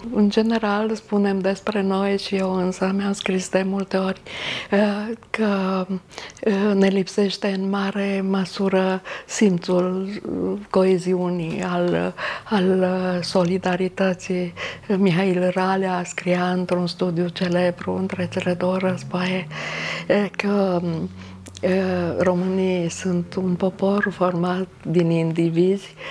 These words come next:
care au tendința să se descurce fiecare pe cont propriu, uh, ceea ce sună destul de adevărat. Și totuși, uh, ce lucru extraordinar,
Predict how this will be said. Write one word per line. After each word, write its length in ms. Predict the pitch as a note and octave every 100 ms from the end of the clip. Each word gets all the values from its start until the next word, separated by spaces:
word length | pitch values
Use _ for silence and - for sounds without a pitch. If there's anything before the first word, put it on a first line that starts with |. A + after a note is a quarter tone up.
| -
care 280 | - G#3 G#3
au 280 | F#3+ F#3+ F#3+
tendința 720 | F#3 F3 E3+ E3+ F#3 F3+ F3
să 160 | F3 F3
se 160 | -
descurce 600 | F#3+ F3+ F3 - F3+ -
fiecare 640 | F3+ - F#3 E3+ F#3 F3 F3+
pe 160 | F3+
cont 380 | F3+ - F3+ F3
propriu, 600 | - - E3+ D#3+ - F#3+ - - - - -
uh, 400 | G3+ G3 G3 F#3+
ceea 240 | - A3 G#3
ce 680 | - A3+ G#3+ G#3 G3 G#3 G3+
sună 600 | - A3 G3+ F#3 G3+ F#3+
destul 420 | - G3 - G3+
de 480 | F3+ G3 G3+ G3+ G3+
adevărat. 640 | F3+ F3+ F3+ F3 G3 F#3 E3+ - - - - - -
Și 240 | - G3+
totuși, 640 | - B3+ - F#3+ - - - - - - - - -
uh, 360 | F3 F3 F3+ - - - -
ce 200 | - A3
lucru 360 | B3+ C4+ - B3+
extraordinar, 1120 | A#3 - - A3+ A3 G#3 F#3+ F#3+ G#3 A3+ -